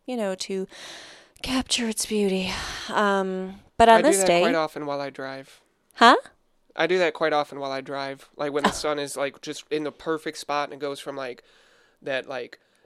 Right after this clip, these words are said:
Speaker 2: semi-burnt orange to, like, the reddish pink to the purple to the darkness, it's just, fuck, mwah,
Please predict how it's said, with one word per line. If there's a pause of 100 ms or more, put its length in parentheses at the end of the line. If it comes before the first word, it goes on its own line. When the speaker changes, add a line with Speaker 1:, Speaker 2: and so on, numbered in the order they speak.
(180)
Speaker 2:
semi-burnt
orange
to,
like,
the
reddish
pink
to
the
purple
to
the
darkness, (240)
it's
just, (220)
fuck,
mwah,